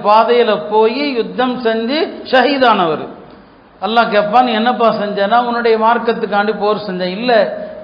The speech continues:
வீரன் என்று பாராட்டு பெறுவதற்காக போர் செய்தாய், நரகத்துக்கு போன்றுவான்."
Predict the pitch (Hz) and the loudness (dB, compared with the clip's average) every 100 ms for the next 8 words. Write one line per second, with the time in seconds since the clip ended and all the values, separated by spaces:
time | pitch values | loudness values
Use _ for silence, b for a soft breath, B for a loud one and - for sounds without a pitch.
0 | 135 180 233 269 294 302 262 233 277 269 | -8 -2 2 4 4 2 -2 -2 -2 2
1 | 233 262 277 269 269 220 233 240 233 220 | 4 6 4 0 -2 0 0 2 0 -2
2 | 220 208 208 - 262 254 220 196 175 151 | 0 2 2 2 4 4 0 -2 0 -2
3 | 131 - - - - - 180 208 208 208 | -4 -12 -18 -20 -20 -4 0 2 2 0
4 | 165 160 185 196 170 151 | -4 -2 -2 -2 -2 -2